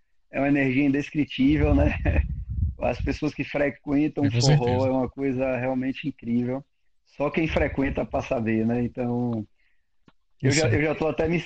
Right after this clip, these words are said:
Speaker 1: é, eu já tô até me sentindo um pouco já excluso da faixa etária do forró. Eu tô saindo aos pouquinhos <laughs> da fa-,
Speaker 2: Não.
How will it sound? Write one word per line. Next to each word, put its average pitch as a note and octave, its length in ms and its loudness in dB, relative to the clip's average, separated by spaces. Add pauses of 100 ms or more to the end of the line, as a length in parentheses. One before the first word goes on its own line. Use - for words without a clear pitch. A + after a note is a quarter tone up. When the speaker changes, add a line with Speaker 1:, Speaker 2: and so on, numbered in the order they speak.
Speaker 1:
é, C#3+ 340 0
eu C#3 60 2
já C#3 120 0
tô D3+ 100 -4
até D3 160 -2
me D#3+ 100 2
sentindo D#3+ 340 0
um - 20 -8
pouco D3+ 360 -2
já D3 140 0
excluso C#3+ 500 -2
da C#3+ 120 -2
faixa C#3+ 300 -2
etária B2+ 340 -4
do B2+ 80 -2
forró. B2+ 340 -4
Eu C3 60 -2
tô C#3+ 100 -4
saindo C#3 340 0
aos D3+ 140 -2
pouquinhos C#3 520 -2
<laughs> - 60 -20
da E3 120 -2
fa-, D3 280 -2 (480)
Speaker 2:
Não. D3+ 440 0